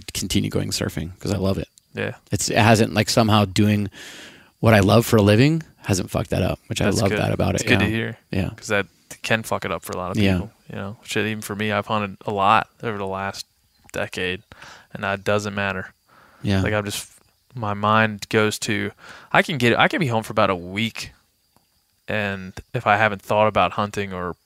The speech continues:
Speaker 2: doing something hunting related, I get depressed. Like, seriously depressed. And my wife has seen that in me and has said, like, "If you gotta go, you gotta go."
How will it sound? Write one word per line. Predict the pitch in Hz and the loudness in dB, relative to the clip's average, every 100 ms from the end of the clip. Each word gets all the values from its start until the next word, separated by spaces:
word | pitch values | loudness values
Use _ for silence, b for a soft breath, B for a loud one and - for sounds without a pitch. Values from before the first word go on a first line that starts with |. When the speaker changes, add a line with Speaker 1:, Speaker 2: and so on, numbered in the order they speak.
| _ _ | _ _
Speaker 2:
doing | - 107 101 | -6 -4 -4
something | 110 98 - | -4 -4 -6
hunting | 107 101 101 | -6 -8 -8
related, | 98 95 95 92 - b b b b b b _ _ _ - | -4 -4 -4 -8 -12 b b b b b b _ _ _ -20
I | 110 | -10
get | 104 | -10
depressed. | - - 117 135 - - _ _ _ _ _ _ _ _ - | -10 -4 -2 -2 -10 -18 _ _ _ _ _ _ _ _ -20
Like, | - _ - | -20 _ -8
seriously | - 113 101 - 90 | -6 -4 -6 -8 -12
depressed. | 98 92 92 - - _ _ _ | -8 -6 -6 -10 -18 _ _ _
And | 117 | -6
my | 101 | -4
wife | 95 107 107 - | 0 2 2 0
has | 101 | -6
seen | - 117 113 | -4 -2 2
that | 117 | 2
in | 120 | 2
me | 120 139 165 | 0 -4 -6
and | - 110 | -10 -6
has | 104 104 | -4 -4
said, | 113 101 92 | -2 -2 -4
like, | 85 - - _ _ _ _ | -6 -8 -16 _ _ _ _
"If | - | -12
you | 113 | 2
gotta | 113 107 | 4 4
go, | 98 107 113 | 4 2 2
you | 95 | -2
gotta | 92 92 | -4 -4
go." | 90 80 - | -6 -8 -8